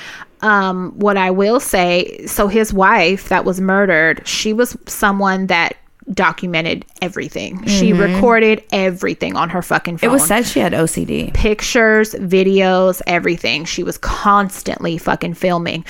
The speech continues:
Speaker 1: So they had a lot of footage in this
Speaker 2: Mm-hmm.
Speaker 1: documentary,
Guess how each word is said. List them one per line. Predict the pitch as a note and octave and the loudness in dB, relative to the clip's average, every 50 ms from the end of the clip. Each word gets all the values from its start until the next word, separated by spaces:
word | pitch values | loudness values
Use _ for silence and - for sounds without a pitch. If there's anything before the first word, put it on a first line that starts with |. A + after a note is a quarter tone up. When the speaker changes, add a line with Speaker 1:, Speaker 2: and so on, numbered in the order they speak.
| - - - | -14 -16 -10
Speaker 1:
So | - - G#3+ F#3+ | -4 -2 0 0
they | G3 F#3+ | 2 0
had | A3 A3 C4 C#4 | 0 2 2 2
a | C#4 | 2
lot | A#3+ G3 E3+ E3 F3+ F3 F3 F3+ F#3 | 0 0 -2 -2 0 0 0 0 -2
of | E3+ | -4
footage | - - F3+ E3+ E3 - - - F3 | -6 -6 -8 -6 -4 -4 -4 -2 0
in | E3+ F3 | 0 2
this | F3 F3+ | 2 2
Speaker 2:
Mm-hmm. | E3+ E3 | 2 4
Speaker 1:
documentary, | F3+ E3 E3+ E3 E3+ F3 F3+ F3+ F#3 G3 G3 G3 G3+ G3+ | 2 2 2 2 0 0 0 0 0 0 0 0 -2 -2